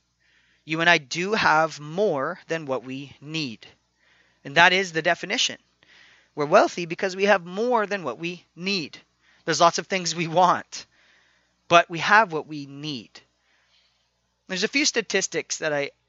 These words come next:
I often will share when I talk about this topic. And, and again, statistics can be helpful, but statistics, statistics don't change your heart, but they can help kind of change our mind.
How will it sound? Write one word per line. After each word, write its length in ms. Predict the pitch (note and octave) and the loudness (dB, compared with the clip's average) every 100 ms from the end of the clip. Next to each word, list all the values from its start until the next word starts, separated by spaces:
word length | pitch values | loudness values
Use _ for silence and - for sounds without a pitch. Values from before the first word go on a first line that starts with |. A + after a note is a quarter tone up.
| _ | _
I 160 | B2+ - _ | -10 -10 _
often 420 | E3+ F#3+ - F#3 D#3+ | 2 2 2 -8 -6
will 80 | |
share 600 | C#3 - F3 D#3 C3+ A#2 - _ _ _ _ _ | -2 0 2 0 -2 -6 -12 _ _ _ _ _
when 100 | D3+ | -8
I 40 | C#3+ | -8
talk 340 | - F3 F#3 | 0 0 0
about 240 | D#3+ D3 - | -2 -8 -8
this 180 | B2 | -10
topic. 560 | - - F3+ D#3+ G#2+ - | -8 -2 -2 -2 -8 -6
And, 180 | D#3 D3 | -10 -10
and 100 | - | -10
again, 220 | F3 E3+ C3 | -6 -4 -6
statistics 600 | - D#3 A#3 - A3 - | -10 -8 -8 -6 -6 -6
can 160 | G#3 | -6
be 100 | F3 | -6
helpful, 560 | C#3 E3+ - F3+ F3 - - - - _ - | -4 -6 -6 -10 -10 -10 -20 -20 -20 _ -10
but 100 | D#3+ | -8
statistics, 500 | - - - - - _ | -8 -8 -6 -6 -10 _
statistics 680 | - - F#3 - C4+ D4+ - | -14 -10 -8 -8 -6 -6 -2
don't 220 | A3 F3+ | -2 -2
change 600 | - - F3 F#3 F3+ - | -4 -4 -4 -8 -4 -4
your 160 | D#3 C#3+ | -4 -8
heart, 540 | - - G#3+ A2 - | -4 0 0 0 -6
but 100 | - F3+ | -8 -6
they 80 | |
can 180 | F#3+ A3+ | -4 -2
help 200 | B3 B3 | -2 -4
kind 180 | - F#3+ | -4 -4
of 60 | E3 | -2
change 280 | G3+ F#3 | -2 -2
our 100 | E3+ | -4
mind. 580 | D#3 C#3+ C#3 A#2+ G2+ - | -4 -4 -2 -2 -6 -18